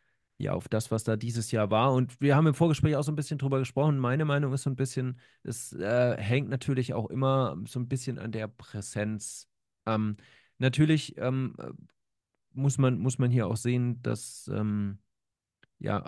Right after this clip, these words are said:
Iron Man da vielleicht andere Interessen hat oder, oder auch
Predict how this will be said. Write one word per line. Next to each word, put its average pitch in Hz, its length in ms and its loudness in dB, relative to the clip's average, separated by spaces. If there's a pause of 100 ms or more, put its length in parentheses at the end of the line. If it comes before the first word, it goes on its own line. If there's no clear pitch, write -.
(120)
Iron 120 220 4
Man 113 240 2
da 104 320 0
vielleicht 104 380 -4
andere 117 260 -2
Interessen 123 500 0
hat 131 220 2
oder, 98 320 -2
oder 95 360 -4
auch - 160 -8